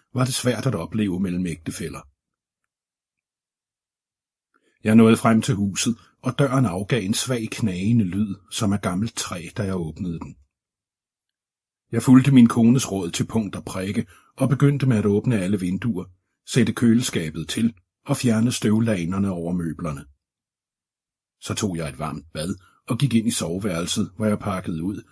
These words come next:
og lagde mit tøj ind i skabene. Derefter gjorde jeg min arbejdsplads i stuen foran balkonvinduet klar, bestilte mad over telefonen fra den eneste butik,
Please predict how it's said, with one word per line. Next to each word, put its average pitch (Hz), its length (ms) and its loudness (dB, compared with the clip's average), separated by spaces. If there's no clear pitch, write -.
og 127 160 0
lagde 120 180 2
mit 120 200 0
tøj 104 180 -2
ind 92 240 -2
i 92 40 -6
skabene. - 540 -10
Derefter 139 400 4
gjorde 110 280 4
jeg 107 80 6
min 107 120 6
arbejdsplads 101 720 -4
i 101 60 -4
stuen 107 360 4
foran 98 300 -2
balkonvinduet 98 960 -2
klar, 95 400 -8
bestilte 127 420 4
mad 113 200 6
over 107 240 0
telefonen 110 640 0
fra 107 180 -4
den 113 100 4
eneste 113 360 2
butik, - 360 -6